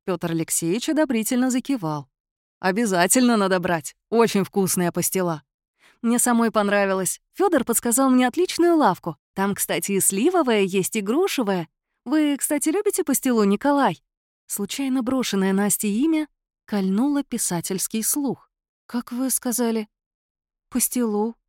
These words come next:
яблочную. Любите?» неуверенно повторила Настя. «Нет, до этого. Кто вам подсказал это место?» «Федор. Мы с ним случайно встретились».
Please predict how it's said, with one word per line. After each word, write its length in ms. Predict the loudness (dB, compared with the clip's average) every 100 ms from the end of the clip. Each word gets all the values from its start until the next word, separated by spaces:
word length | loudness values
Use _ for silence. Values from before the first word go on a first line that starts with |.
| _ _
яблочную. 840 | -2 0 2 0 0 0 0 0 -4 _ _ _ _ _ _ 0
Любите?» 560 | 2 2 0 0 -4 -6 _ _ _ _
неуверенно 480 | -2 0 0 0 0
повторила 520 | -2 -2 0 2 4
Настя. 460 | 2 2 -2 -6 -10 _ _ _ _ _ _ _ 0
«Нет, 240 | 2 4
до 80 | 2
этого. 400 | 2 0 -2 -2 _ _ _ _ _ _ _
Кто 360 | -20 -6 0 2
вам 160 | 4
подсказал 420 | 4 2 2 4 4
это 160 | 4
место?» 400 | 6 4 2 -4 -10 _ _ _ _ _ _ _ _ _ _
«Федор. 500 | -4 0 2 0 -2 _ _ _
Мы 180 | 4 4
с 100 | 4
ним 180 | 2 2
случайно 520 | 2 2 2 4 2
встретились». 640 | 0 0 0 0 -2 -4